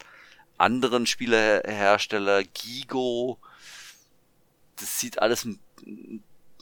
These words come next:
ja, ich weiß nicht, das, für mich wirkt das so ein bisschen billiger,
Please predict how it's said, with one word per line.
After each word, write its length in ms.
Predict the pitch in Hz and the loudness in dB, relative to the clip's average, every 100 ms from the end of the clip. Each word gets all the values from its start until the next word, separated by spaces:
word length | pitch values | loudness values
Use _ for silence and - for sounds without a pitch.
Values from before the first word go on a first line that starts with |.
| - | -12
ja, 400 | 107 104 110 120 | 0 8 10 10
ich 180 | 113 - | 6 2
weiß 160 | 117 | 0
nicht, 120 | 113 92 - - | -2 -6 -6 -4
das, 80 | - | -4
für 100 | 123 | -2
mich 280 | 143 - | 0 2
wirkt 200 | 131 - | 0 0
das 120 | 131 - | -2 -2
so 80 | |
ein 60 | 120 | -4
bisschen 400 | 117 - 117 101 - | -2 -4 -4 -8 -2
billiger, 640 | 117 110 113 95 92 87 | 0 2 0 4 4 4